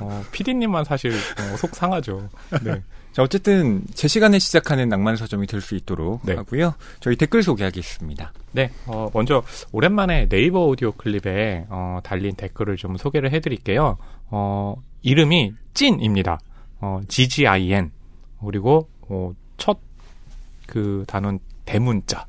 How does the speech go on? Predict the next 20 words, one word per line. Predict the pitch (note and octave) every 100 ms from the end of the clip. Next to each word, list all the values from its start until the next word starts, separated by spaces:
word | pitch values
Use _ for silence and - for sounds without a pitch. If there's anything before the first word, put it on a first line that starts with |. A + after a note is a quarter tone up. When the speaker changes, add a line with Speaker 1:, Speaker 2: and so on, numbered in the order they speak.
| -
Speaker 2:
네. | F2 - -
Speaker 1:
완전 | G#2 F#2+ C3+ D3+ B2+
찐. | F#3 C#3 F#2 - - -
네, | G#2 F#2
인 | G#2 G2+
거거든요. | G2 F2 E2+ F#2 D3+
Speaker 2:
<laughs> | -
네. | D#2+ - -
Speaker 1:
어, | G#2+ G#2+ G#2+ - - -
낭만서점 | G#2 C3+ F#3 F3+ E3+ -
플러스 | C4+ C#4+ - - C#3
유발 | G#2+ F#2+ A2 E3+ E3+
하라리 | E3 D3 B2 A2 A2 G#2 G2
외에 | F#2 F#2 A#2+ F#3 G#3+ - - -
다섯 | - F#2+ A#2
명이 | A2 G2+ F#2
쓴 | - D#3+
초예측 | F3+ A#3 A#3+ - F3+ -
부의 | - A2 A2
미래 | F#2 G#2+ F2